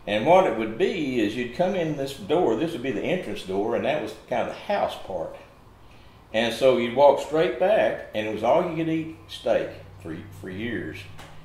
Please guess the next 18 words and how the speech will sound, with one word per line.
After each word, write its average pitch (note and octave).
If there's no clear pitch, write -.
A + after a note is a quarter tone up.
And G2+
everybody D3
in C#3+
Longview A#2+
ate A#2+
in D#2+
this D2+
place. -
And E2+
it -
was E2+
really C3
good. G#2
They A2
had C#3+
these A2
special D3
plates -